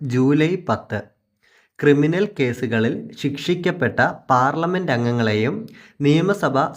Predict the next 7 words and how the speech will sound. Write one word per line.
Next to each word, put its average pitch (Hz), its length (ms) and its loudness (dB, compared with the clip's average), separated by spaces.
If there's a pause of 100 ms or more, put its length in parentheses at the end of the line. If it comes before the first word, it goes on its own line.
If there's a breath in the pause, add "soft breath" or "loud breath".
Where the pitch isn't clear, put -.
സാമാജികരെയും 123 880 0 (220 loud breath)
അയോഗ്യരാക്കണമെന്ന് 139 1200 0
സുപ്രീം 165 560 -2
കോടതി 139 340 0
വിധി 131 240 0
വന്ന 127 260 0
തീയതി 104 600 -2